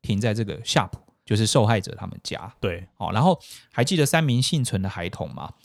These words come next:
Speaker 1: 这三名幸存的孩童，当然两名呢就是这个，呃，夏普他们家的小朋友，
Speaker 2: 嗯。
Speaker 1: 呃，他们说他们在熟睡，没有听到什么声音，但是有一个人叫贾斯汀，就是从这个二十六号木屋来玩的这个贾斯汀呢，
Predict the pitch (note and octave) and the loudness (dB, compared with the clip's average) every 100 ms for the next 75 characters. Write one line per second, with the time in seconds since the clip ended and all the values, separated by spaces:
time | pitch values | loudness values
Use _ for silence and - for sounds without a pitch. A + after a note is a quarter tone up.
0 | _ - G3+ G3+ D#3+ D3+ D#3+ C3+ A#2 G#2+ | _ -2 2 4 4 2 2 2 2 2
1 | A2 G2 A#2 A#2 A#2+ A2 F#2 F#2 F#2 G2 | 2 0 2 2 2 0 -2 -4 -4 -2
2 | F#2+ G#2+ G#2 G2+ G2+ D#2 - - _ - | -2 -2 -4 -4 -6 -6 -10 -14 _ -8
3 | D#2 B1 - B2+ G#2 G#2 G#2+ G2 F#2+ F#2 | -6 -4 0 0 2 -2 -2 -2 -4 -4
4 | - - - F#2 B2 F#2 - C3+ F#2+ F2+ | -6 -10 -6 0 2 2 0 -4 -4 -6
5 | - F#2 F2+ B2 - B2+ G2+ A2+ A2+ G2+ | -6 -4 -4 -4 -2 0 0 0 0 0
6 | G#2+ - F2 F#2 G2+ G2+ F2+ G2+ G2+ F#2 | -2 -2 -4 -4 -4 -4 -4 -4 -6 -6
7 | B1+ D#2+ F#2 F2 E2 B2 - _ - G#3 | -8 -10 -8 -8 -12 -14 -18 _ 0 2
8 | G#3+ G#2+ F#2 G#2+ A2+ F#2 D#2 B2+ _ C#3 | 2 2 0 2 2 2 -4 -12 _ -2
9 | F#2 - B2+ C3+ C#3+ E3 C3+ C#3 - - | -2 -4 -2 0 -2 -2 0 2 0 -8
10 | _ - B2 G#2+ A#2+ A#2+ G#2 F#2 - - | _ -6 2 2 2 2 2 2 -4 -4
11 | D3+ C#3 C#3+ D3 C3+ C3+ C3 C#3 _ G2+ | 0 4 4 4 2 0 0 -2 _ 0
12 | A#2+ B2+ F#2+ G#2+ A#2 C3 G#2 F2+ G2+ G#2+ | 2 4 2 2 2 2 2 -2 -4 -2
13 | A2 G#2+ G#2 | 0 0 -2